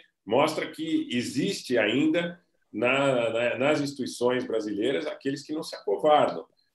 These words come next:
É, e, como eu disse, na própria Polícia Federal, que é uma instituição republicana, tem muita gente indignada com a postura do Bolsonaro de querer tratar a Polícia Federal como se fosse um próprio da família, como se fosse um,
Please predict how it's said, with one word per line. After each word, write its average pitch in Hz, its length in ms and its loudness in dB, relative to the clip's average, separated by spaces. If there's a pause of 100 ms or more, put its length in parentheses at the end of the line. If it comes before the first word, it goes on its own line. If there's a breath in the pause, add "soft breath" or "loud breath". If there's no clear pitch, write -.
(120)
É, 120 340 -4
e, 95 140 -6
como 139 180 4
eu 175 100 4
disse, 127 320 4
na - 160 -4
própria 135 280 -2
Polícia 127 260 -6
Federal, 107 460 0
que - 80 -8
é - 20 -8
uma - 60 -12
instituição - 360 -8
republicana, 107 800 -4 (360)
tem 101 140 0
muita 127 340 0
gente 135 340 -2
indignada 131 1000 -2
com 156 100 -6
a 151 80 -4 (140)
postura 139 440 -2
do 131 80 0
Bolsonaro 131 560 -2
de - 120 -16
querer 190 260 0
tratar 170 340 0
a 160 40 0
Polícia - 280 -4
Federal 139 400 0 (320 loud breath)
como 104 120 -10
se - 60 -8
fosse - 180 -4
um 139 140 -4
próprio 143 420 6
da 123 120 2
família, 107 640 4
como 120 160 -8
se - 180 -10
fosse 139 260 0
um, 104 120 -4